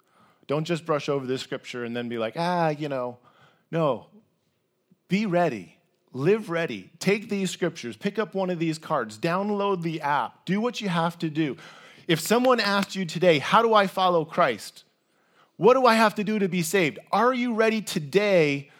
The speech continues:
to lead them to Christ? Are you ready? We, the answer should be a resounding yes, one hundred percent. You shouldn't even question it in your mind. If it's a question at all in your mind, you've got one job.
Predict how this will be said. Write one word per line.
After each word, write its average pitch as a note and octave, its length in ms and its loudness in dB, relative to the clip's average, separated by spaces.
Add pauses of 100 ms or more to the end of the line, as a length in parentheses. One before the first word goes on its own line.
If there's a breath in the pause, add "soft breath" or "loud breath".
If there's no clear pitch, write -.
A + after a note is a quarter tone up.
(180 soft breath)
to E3+ 120 -2
lead E3 260 0
them D#3+ 160 -2
to E3 80 -8
Christ? F3 560 -8 (920)
Are G3 180 0
you A#3 160 -2
ready? A#3 460 0 (160)
We, F3 200 -6
the F#3+ 320 -2
answer A#3 260 0
should G3 160 -4
be F#3+ 120 0
a E3 40 4
resounding E3 540 2
yes, D3+ 200 2
one D3 120 -2
hundred D3 180 -2
percent. B2+ 360 -8 (540 loud breath)
You A#3+ 160 4
shouldn't C4+ 280 -2
even G3+ 240 0
question G#3 500 -2
it G3+ 160 0
in F3+ 100 -4
your F3 100 0
mind. D#3 220 0
If D#3 120 -2
it's E3 120 -4
a - 40 -6
question C4+ 640 0
at C4+ 120 0
all A3 300 2
in G#3 80 0
your F#3+ 100 0
mind, F#3 280 2
you've G3 100 -2
got F#3+ 180 4
one F#3+ 220 2
job. F3 340 2